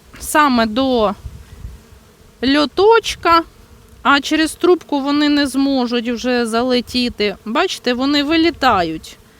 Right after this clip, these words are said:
Вилітають через цю трубку,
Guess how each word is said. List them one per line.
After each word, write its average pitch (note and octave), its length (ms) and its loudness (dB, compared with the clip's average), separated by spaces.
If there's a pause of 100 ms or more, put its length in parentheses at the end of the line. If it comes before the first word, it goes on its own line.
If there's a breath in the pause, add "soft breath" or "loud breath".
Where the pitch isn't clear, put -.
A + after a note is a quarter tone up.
(560 soft breath)
Вилітають B3+ 920 -2
через B3 400 -4
цю - 280 -8
трубку, E4+ 640 2